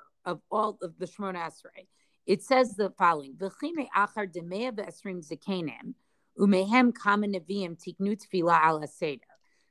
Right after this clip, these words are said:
So it said, "Wait, we had this brisa that told us that it was the hundred twenty elders, including prophets, who established the Amidah prayer." Now notice,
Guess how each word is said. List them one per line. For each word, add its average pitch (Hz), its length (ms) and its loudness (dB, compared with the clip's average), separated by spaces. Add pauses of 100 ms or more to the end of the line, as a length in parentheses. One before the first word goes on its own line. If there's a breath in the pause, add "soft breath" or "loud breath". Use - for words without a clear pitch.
(100)
So 208 120 0
it 208 140 -2
said, 214 200 -4
"Wait, 196 280 -2
we 214 160 -2
had 262 260 4
this 262 140 -8
brisa 226 360 -8
that 185 160 -10
told 233 200 -6
us 190 140 -10
that 190 100 -8
it 170 40 -14
was 170 140 -12
the 185 140 -6 (100)
hundred 220 320 -8
twenty 185 380 -10
elders, - 580 -6 (340)
including 254 600 0
prophets, 240 440 2
who 196 80 -8
established 185 540 -6
the 175 120 -8
Amidah 165 300 -8
prayer." 151 220 -12
Now 170 80 -8
notice, 220 500 0